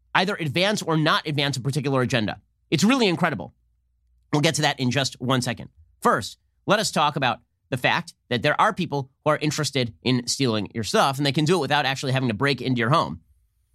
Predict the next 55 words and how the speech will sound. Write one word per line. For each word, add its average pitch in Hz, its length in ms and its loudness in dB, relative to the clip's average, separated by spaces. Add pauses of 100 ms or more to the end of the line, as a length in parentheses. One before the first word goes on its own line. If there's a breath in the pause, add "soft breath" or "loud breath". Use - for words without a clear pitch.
(240)
Well, 147 120 0
the 170 100 2
fact 214 160 0
is 190 200 0
that 123 220 -4
covid 190 200 2
nineteen, 175 400 0 (560)
eh, 120 180 -2
how 165 160 2
does 180 80 -2
that 180 120 0
have 175 100 0
to 143 80 -4
do 160 60 0
with 139 100 2
losing 147 260 2
your 127 80 2
home? 160 180 2
Well, 147 120 2
it 127 80 -4
could 190 100 2
have 131 120 -2
a 135 40 -4
lot 170 200 0
to 127 60 -8
do 110 60 -4
with 98 120 -4
losing 113 240 0
your 104 100 0
home. 139 160 2
The 160 80 4
F 202 100 0
B 214 100 -2
I 175 60 4
reports 147 380 -4
that 135 100 -10
cybercrime 175 500 0
is 139 80 -2
up 117 100 -4
seventy-five 202 600 0
percent 131 380 -2
since 147 160 -2
the 135 60 -6
virus 127 260 0
hit. - 180 -4 (300)
One 220 220 2
cybercrime 180 440 0
you 131 80 -2
should 170 160 -2
worry 147 180 2
about 160 160 2
is 120 100 -4
home 185 200 2
title 147 280 0
theft. 90 340 -4